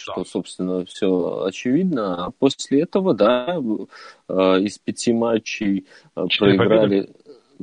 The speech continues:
Speaker 2: п-, да, про-, и проиграли только Рэмс тридцать три тридцать один.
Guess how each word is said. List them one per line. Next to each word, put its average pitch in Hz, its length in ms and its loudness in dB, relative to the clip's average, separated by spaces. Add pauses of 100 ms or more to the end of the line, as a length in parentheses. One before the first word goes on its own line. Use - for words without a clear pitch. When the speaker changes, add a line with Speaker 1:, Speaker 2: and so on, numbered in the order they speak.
(100)
Speaker 2:
п-, 117 120 4
да, 98 260 4
про-, 101 200 -2
и 110 120 4
проиграли 117 500 2
только 110 300 -2
Рэмс 117 340 -2
тридцать - 380 -6
три 104 160 -4
тридцать - 400 -6
один. 160 480 0